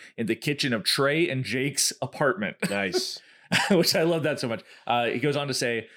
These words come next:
Speaker 1: "Death Wish had been a label for a year or two at the time that B nine was in the Initech office in Boston, so Trey would stop by regularly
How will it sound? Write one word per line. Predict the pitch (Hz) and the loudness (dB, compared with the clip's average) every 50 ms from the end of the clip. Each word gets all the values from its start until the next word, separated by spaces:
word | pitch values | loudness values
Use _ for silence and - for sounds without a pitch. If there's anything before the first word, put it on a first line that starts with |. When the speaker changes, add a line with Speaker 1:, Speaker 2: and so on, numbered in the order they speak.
| - _ _ - | -20 _ _ 2
Speaker 1:
"Death | - 175 180 | 2 4 4
Wish | 220 196 | 6 4
had | - 190 160 143 | 4 2 0 0
been | 185 175 | 0 0
a | 160 | 2
label | 156 160 160 165 156 165 | 0 0 0 0 -2 -2
for | - 151 139 | -2 2 2
a | 127 131 | 4 4
year | 139 151 156 156 | 4 2 0 0
or | 165 | -2
two | 160 - - 143 139 135 | -2 -2 -2 0 0 0
at | 123 | 0
the | - 139 | 0 -4
time | 135 - 120 104 107 113 117 120 117 - | -4 -2 -2 -2 -2 -2 -4 -6 -4 -2
that | 120 113 101 98 | 0 0 0 0
B | 98 123 127 | 0 0 0
nine | 120 120 120 120 120 120 117 | 0 0 -2 -2 -2 -2 -2
was | 113 113 113 113 | -2 -2 0 0
in | 107 113 110 | -2 -2 -2
the | 110 110 - - | -4 -6 -6 -2
Initech | 135 156 165 165 143 - 147 120 110 - | 0 2 2 2 0 0 -2 -2 -2 0
office | - 101 95 - 101 101 - - | 0 0 0 0 -2 -4 -4 -2
in | 90 104 | -4 -4
Boston, | 98 113 117 123 120 - - 92 92 90 | 0 0 0 0 0 -2 -4 -6 -6 -4
so | - - 98 | -4 -4 -4
Trey | 95 - - - 135 135 147 | -4 -2 -2 0 0 2 2
would | 156 160 160 - | 2 0 -2 -2
stop | - - 127 127 - | 0 0 0 0 2
by | 123 113 110 | 0 -2 -2
regularly | 110 104 135 147 147 - 147 120 107 98 95 92 92 87 87 - | 0 0 0 0 2 2 2 0 0 0 -2 -2 -4 -4 -6 -8